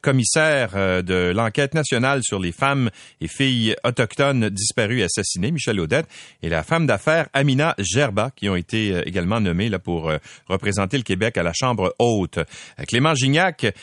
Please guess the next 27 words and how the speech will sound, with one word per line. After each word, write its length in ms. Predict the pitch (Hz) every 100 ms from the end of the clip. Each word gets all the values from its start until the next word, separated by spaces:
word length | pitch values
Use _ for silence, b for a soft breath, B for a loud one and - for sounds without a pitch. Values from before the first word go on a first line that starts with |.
| B B
est 400 | 101 104 101 98
maintenant 360 | 107 107 143 143
sénateur 460 | - 151 127 165
indépendant. 500 | 139 127 123 107 101 185
C'est 200 | 123 123
un 160 | 107
ancien 400 | 127 180 - 202
ministre 460 | 269 135 147 185 120
du 100 | 104
gouvernement 420 | 101 98 92 117
du 120 | 107
Québec. 340 | - 95 117 190
C'est 180 | - 92
un 180 | 87 87
économiste, 720 | 135 175 131 110 117 180 -
euh, 100 | 101 87 85 B B
également 380 | - 101 92 110
qui 140 | 127 -
travaillait 320 | 92 92 113
depuis 380 | 87 101 92 85
quelques 380 | 101 92 90
années 260 | 87 90 90 B B B
chez, 400 | - - 98 92
euh, 220 | 85 82 82
Industriel 480 | 101 - 110 107 101
Alliance, 420 | 87 107 120 - 80
groupe 220 | 101